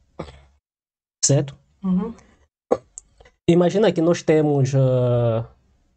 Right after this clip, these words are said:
Speaker 1: temos dez carros na nossa empresa. Equipamentos de carga e transporte. Esses dez carros têm um preço, têm um valor.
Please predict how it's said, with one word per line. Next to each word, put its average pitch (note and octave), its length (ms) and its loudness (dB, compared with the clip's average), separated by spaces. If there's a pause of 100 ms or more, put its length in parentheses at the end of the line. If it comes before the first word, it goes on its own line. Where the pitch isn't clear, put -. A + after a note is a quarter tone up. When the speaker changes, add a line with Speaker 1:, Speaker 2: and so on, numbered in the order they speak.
(440)
Speaker 1:
temos D3 240 2
dez C3+ 160 0
carros - 400 -4 (120)
na A2+ 80 -2
nossa B2 220 -2
empresa. G#2 400 -4 (840)
Equipamentos B2 460 0
de - 60 -2
carga B2 200 0
e A2+ 60 -2
transporte. A2 560 -6 (840)
Esses F3+ 140 0
dez D3 180 -2
carros C#3 320 0
têm E3 160 -2
um F3 80 -2
preço, E3+ 400 -2
têm D#3 100 -2
um D#3+ 80 0
valor. E3 420 0